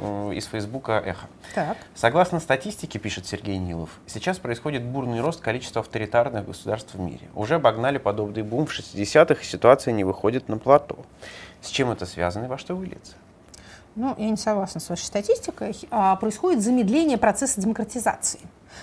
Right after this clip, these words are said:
Speaker 2: Потому что те темпы, которые демократизация набрала в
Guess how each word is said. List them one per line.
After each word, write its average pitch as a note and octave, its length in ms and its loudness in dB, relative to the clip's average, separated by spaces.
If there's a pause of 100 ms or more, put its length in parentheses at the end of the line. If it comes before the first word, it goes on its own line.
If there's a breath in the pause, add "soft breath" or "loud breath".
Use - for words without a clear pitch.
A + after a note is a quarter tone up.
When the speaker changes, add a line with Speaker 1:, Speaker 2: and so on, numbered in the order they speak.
Speaker 2:
Потому A3+ 200 4
что - 140 -4
те B3+ 100 2
темпы, A3+ 320 4
которые F#3+ 380 2
демократизация G3+ 640 2
набрала F#3 520 4
в F3+ 440 0